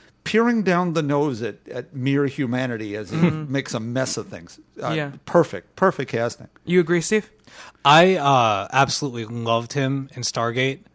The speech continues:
Speaker 2: Mm-hmm.
Speaker 3: like, so
Speaker 1: Oh, I
Speaker 3: long
Speaker 1: forgot
Speaker 3: ago.
Speaker 1: that.
Speaker 2: Yeah.
Speaker 3: Yeah,
Speaker 1: Yeah.
Speaker 3: he was, he was great in Stargate. I mean, even the guy that took over for him, uh, on S G one was fantastic and nailed the character, but he made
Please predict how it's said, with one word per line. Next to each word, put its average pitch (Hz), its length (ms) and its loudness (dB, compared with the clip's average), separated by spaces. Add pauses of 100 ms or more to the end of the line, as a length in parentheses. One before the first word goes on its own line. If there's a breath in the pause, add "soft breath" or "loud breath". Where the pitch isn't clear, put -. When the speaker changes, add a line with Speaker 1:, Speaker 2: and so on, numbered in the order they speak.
(120)
Speaker 2:
Mm-hmm. 170 200 0
Speaker 3:
like, 110 220 -6
so 127 360 2
Speaker 1:
Oh, 123 100 0
I 117 80 4
Speaker 3:
long 117 120 0
Speaker 1:
forgot 135 340 4
Speaker 3:
ago. 135 80 -2
Speaker 1:
that. 165 80 -2
Speaker 2:
Yeah. 160 240 -2 (240)
Speaker 3:
Yeah, 131 280 4
Speaker 1:
Yeah. 175 160 2
Speaker 3:
he 180 60 6
was, 147 280 2
he 180 160 -4
was 127 160 -2
great 123 480 -6
in 101 60 -14
Stargate. 104 500 -6
I 113 140 -6
mean, 135 140 -2
even 151 200 0
the 147 80 -2
guy 135 140 0
that 127 140 -4
took 123 180 -8
over 120 240 -6
for 104 100 -14
him, 101 360 -12
uh, - 20 -16
on 107 580 -4
S 107 200 -4
G 113 180 -10
one 107 380 -8 (380 soft breath)
was 110 200 -6
fantastic 117 600 -4
and 110 120 -10
nailed 117 200 -4
the 107 60 -10
character, 113 400 -6
but 98 140 -10
he 147 180 -6
made 131 500 -2